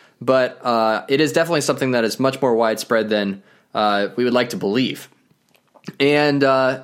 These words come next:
and that is that I used to actively avoid people that I didn't, uh, get along well with.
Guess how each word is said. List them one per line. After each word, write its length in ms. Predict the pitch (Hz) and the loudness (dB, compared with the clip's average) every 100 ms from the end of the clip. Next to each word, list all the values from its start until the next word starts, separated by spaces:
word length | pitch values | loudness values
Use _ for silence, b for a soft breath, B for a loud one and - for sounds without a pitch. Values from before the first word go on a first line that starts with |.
| - | -4
and 140 | 139 | 0
that 120 | 139 | 2
is 360 | 165 233 123 - | 2 2 0 -2
that 120 | 139 | 0
I 200 | 131 151 | 0 0
used 320 | 156 170 170 | 0 -2 -4
to 80 | 143 | -4
actively 480 | 123 143 - 143 131 | -2 -2 -2 0 0
avoid 560 | 117 131 170 110 98 b b _ | 2 0 2 0 -2 b b _
people 560 | - 226 226 110 98 B B B - | -4 -2 0 0 -2 B B B -2
that 120 | 123 | 2
I 140 | 131 | 2
didn't, 420 | 151 139 127 120 - | 0 0 -2 -4 -4
uh, 240 | 113 110 | 0 0
get 160 | 107 113 | 0 0
along 320 | 110 110 107 | 2 2 2
well 180 | 117 117 | 2 2
with. 400 | 90 - - - | -2 -8 -16 -20